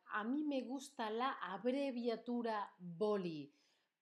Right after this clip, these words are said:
pero eso es una abreviatura que utilizamos al hablar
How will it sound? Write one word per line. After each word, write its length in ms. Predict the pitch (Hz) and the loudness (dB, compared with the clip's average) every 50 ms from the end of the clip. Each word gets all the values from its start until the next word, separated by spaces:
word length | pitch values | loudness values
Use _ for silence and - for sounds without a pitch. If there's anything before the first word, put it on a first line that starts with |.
| _ _ - | _ _ 0
pero 680 | 320 330 339 330 302 269 240 233 202 233 240 240 240 - | 2 4 4 4 6 4 4 4 4 4 2 2 0 -4
eso 240 | 202 220 214 - - | -10 -8 -6 -2 0
es 260 | 247 247 247 247 - - | 0 0 0 -2 -8 -6
una 360 | - 277 285 254 226 - 170 | -4 -2 0 0 -2 -2 -2
abreviatura 880 | 196 202 196 214 233 247 247 254 247 233 233 - 233 226 220 226 226 226 | -2 -2 0 2 2 2 2 0 -2 -2 -4 -4 -6 -2 -2 -2 -2 -2
que 160 | - 233 240 | -2 0 0
utilizamos 880 | 240 240 240 220 220 214 - - 233 226 220 208 202 202 202 - - _ - | 0 -2 -2 -4 -6 -6 -4 -2 -2 -2 -2 -2 -4 -6 -8 -12 -16 _ -4
al 260 | - 165 160 156 151 - - | -2 -2 -2 -2 -6 -8 -6
hablar 720 | - 151 160 165 220 269 285 247 226 226 226 247 269 - | -4 -4 -2 0 2 4 4 4 4 2 0 -2 -4 -10